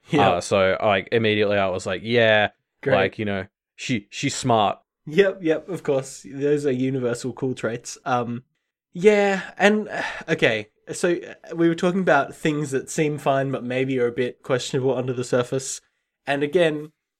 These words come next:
Speaker 1: th-, this kind of is one of those to me. Um, Sandra has set up a situation where Maggie is writing down a bunch of very personal details about herself for Sandra to take a look at.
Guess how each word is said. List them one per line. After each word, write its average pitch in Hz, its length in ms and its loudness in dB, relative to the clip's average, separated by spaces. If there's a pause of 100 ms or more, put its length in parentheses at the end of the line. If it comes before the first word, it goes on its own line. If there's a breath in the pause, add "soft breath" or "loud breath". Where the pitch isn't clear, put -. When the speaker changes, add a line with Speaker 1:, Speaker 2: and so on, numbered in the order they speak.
(140)
Speaker 1:
th-, 156 260 -4
this - 260 -8
kind 147 240 -2
of 131 100 -4
is 135 140 -4
one 135 160 -4
of 143 100 -6
those 143 280 0
to 160 60 -6
me. 147 300 -2 (160)
Um, 117 420 -6 (400)
Sandra 139 680 4 (380)
has 120 580 -4 (340)
set - 220 0
up 175 120 2
a 175 40 -6
situation 131 580 -4
where 117 140 -4
Maggie 123 460 -4
is - 180 -10
writing 127 340 0
down 113 260 -4
a 110 60 -8
bunch 117 360 -10
of 107 120 -8
very 120 280 0
personal 113 400 -6
details 113 440 -8
about 104 180 -8
herself 107 520 -8 (380)
for - 120 -8
Sandra 117 340 -6
to - 120 -12
take 117 200 -6
a 120 40 -8
look 104 180 -8
at. - 120 -16